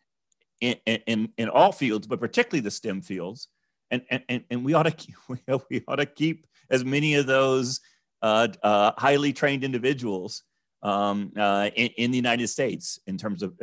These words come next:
in terms of, uh, uh, you know, per-, permitting them to stay and, and actually, uh, thrive, both to start businesses, but also to,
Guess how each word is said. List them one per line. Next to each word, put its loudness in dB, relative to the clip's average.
in -8
terms -6
of, -6
uh, -4
uh, -2
you -6
know, -4
per-, -6
permitting 2
them 0
to -6
stay 4
and, -2
and -4
actually, -6
uh, -4
thrive, 0
both -2
to -6
start -2
businesses, -6
but -6
also -2
to, -2